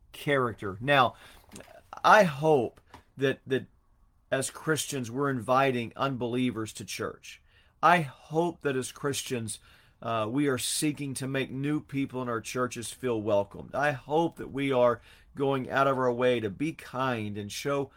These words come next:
hospitality and show graciousness and to be patient and loving, all these things that absolutely matter of how we treat people in our churches completely. But the question we ask in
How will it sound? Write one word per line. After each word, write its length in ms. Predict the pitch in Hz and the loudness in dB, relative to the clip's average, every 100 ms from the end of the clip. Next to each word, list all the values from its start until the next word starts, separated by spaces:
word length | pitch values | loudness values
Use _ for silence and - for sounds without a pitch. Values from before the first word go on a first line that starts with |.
| _ _ | _ _
hospitality 1200 | - 143 143 - 135 - 123 127 123 113 110 | -4 -2 -2 -6 -10 -10 0 2 2 0 -4
and 140 | 101 104 | -6 -8
show 260 | - 139 | -4 -2
graciousness 1080 | 139 107 104 127 127 - 113 - 117 98 - | -4 -6 -4 -2 -2 -6 -8 -8 -8 -10 -10
and 140 | 110 104 - - _ | -10 -12 -18 -20 _
to 120 | 135 | -6
be 140 | 135 | -6
patient 680 | 127 - - 160 156 - 120 - | -6 -10 -6 -4 -4 -4 -6 -8
and 180 | 120 117 | -8 -6
loving, 480 | 117 139 127 123 107 | -2 0 0 -2 -6
all 260 | - 185 262 | -2 0 2
these 280 | 240 127 - | 0 -2 -4
things 300 | 123 117 110 | -4 -4 -8
that 140 | - - | -10 -6
absolutely 1160 | 170 233 202 - 151 135 127 151 220 101 139 | -4 -4 -4 -6 -6 -6 -4 -4 -4 -4 -4
matter 580 | 123 113 120 147 120 87 - - - _ | -4 -2 -2 -2 -2 -6 -10 -20 -20 _
of 160 | 123 123 | -6 -2
how 180 | 135 | 0
we 160 | 131 120 | 0 -2
treat 380 | - 135 135 - | -4 -6 -6 -6
people 260 | 123 113 | -10 -8
in 60 | 107 | -8
our 100 | 98 | -8
churches 520 | - 127 120 110 90 - | -6 -4 -2 -4 -12 -14
completely. 840 | - 127 - - 165 127 92 78 - _ _ _ _ _ | -14 -14 -14 -6 -6 -6 -10 -12 -16 _ _ _ _ _
But 360 | 185 165 113 - _ _ _ - | 4 6 4 0 _ _ _ -10
the 100 | 131 | -10
question 580 | - 190 220 - 240 | 0 2 2 -2 -6
we 180 | 233 196 | -4 2
ask 540 | 151 143 117 110 - - _ _ _ | 4 6 2 -2 -8 -12 _ _ _
in 380 | 143 135 127 120 | -4 -2 -2 -4